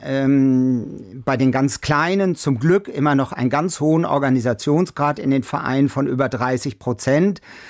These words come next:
Bei den Jugendlichen geht es dann, äh, etwas zurück. Und leider haben wir immer wieder dieses große Delta in der Phase, wo es eine Neuorientierung im Beruf gibt,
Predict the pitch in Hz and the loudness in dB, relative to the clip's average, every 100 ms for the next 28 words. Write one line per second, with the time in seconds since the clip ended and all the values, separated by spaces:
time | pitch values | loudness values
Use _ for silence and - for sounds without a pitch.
0 | - - - 131 143 120 175 190 180 165 | -20 -6 -2 2 2 2 2 2 0 -2
1 | 135 175 143 156 156 - 143 147 143 - | 0 0 2 0 0 0 2 2 0 -2
2 | - - _ - 131 135 131 147 143 151 | -20 -20 _ -8 0 0 0 -2 -2 -2
3 | 131 - 117 160 208 180 143 135 165 170 | -2 -2 2 2 2 0 0 0 2 2
4 | 147 156 147 - 156 175 170 - 113 151 | 0 0 0 0 0 2 0 -4 -2 2
5 | 147 135 135 143 - - 135 190 214 185 | 2 0 -2 -2 -4 -2 0 2 2 0
6 | 120 120 160 165 170 135 135 123 - 127 | 2 2 2 0 0 0 0 0 -2 0
7 | 123 151 139 151 151 143 - - - - | 2 0 2 2 2 0 -10 -20 -10 0
8 | 135 - 131 139 139 175 139 143 143 127 | 0 2 4 4 4 2 0 2 2 0
9 | 151 131 139 123 110 135 190 - 160 156 | 0 0 0 -2 0 2 0 0 0 -2
10 | - - | -2 -16